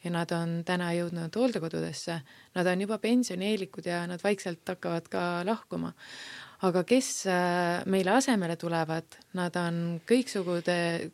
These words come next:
kõiksugustelt elualadelt ja tihti nad näevad, et, äh, hooldekodu on selline viimane väljapääs üldse tööd saada. Tänu seadustele on kõik muutumas.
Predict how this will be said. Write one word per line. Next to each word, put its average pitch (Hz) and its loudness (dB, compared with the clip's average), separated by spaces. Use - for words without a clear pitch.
kõiksugustelt 196 0
elualadelt 202 2
ja 170 4
tihti 220 2
nad 160 -2
näevad, 190 8
et, - -2
äh, 160 2
hooldekodu 175 4
on 170 0
selline 165 0
viimane 185 4
väljapääs 165 4
üldse 196 -2
tööd 180 0
saada. 160 -2
Tänu 202 4
seadustele 170 0
on 170 -2
kõik 196 0
muutumas. - -2